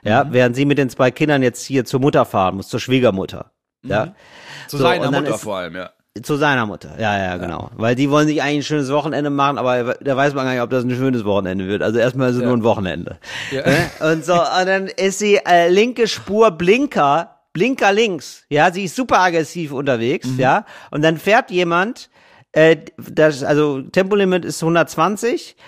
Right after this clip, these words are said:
Speaker 1: da
Speaker 2: Mhm.
Speaker 1: fährt jemand hundertvierzig. Das ist
Speaker 2: Mhm.
Speaker 1: ihr schon zu wenig, da muss man ja nicht links fahren.
Speaker 2: Mhm.
Speaker 1: Ne?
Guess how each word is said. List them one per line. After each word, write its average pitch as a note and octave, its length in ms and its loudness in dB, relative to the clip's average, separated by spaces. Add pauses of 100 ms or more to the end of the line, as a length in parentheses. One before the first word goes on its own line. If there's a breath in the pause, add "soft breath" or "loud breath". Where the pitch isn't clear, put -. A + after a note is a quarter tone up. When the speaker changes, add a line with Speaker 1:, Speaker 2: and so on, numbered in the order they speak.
(100)
Speaker 1:
da C#3 100 0
Speaker 2:
Mhm. B2 40 -6
Speaker 1:
fährt G3 280 2
jemand F#3+ 400 0 (180 soft breath)
hundertvierzig. G3+ 1040 0 (260 soft breath)
Das D3 160 4
ist - 140 2
Speaker 2:
Mhm. A#2+ 60 -4
Speaker 1:
ihr A3+ 120 4
schon G#3 220 0
zu F3+ 160 -2
wenig, G3+ 320 0
da E3 80 2
muss F#3 160 -4
man F#3 80 -2
ja F3+ 60 0
nicht D#3+ 160 -2
links A3 200 -2
fahren. G#2 400 -2 (380 soft breath)
Speaker 2:
Mhm. B2+ 140 -6
Speaker 1:
Ne? G#3+ 240 4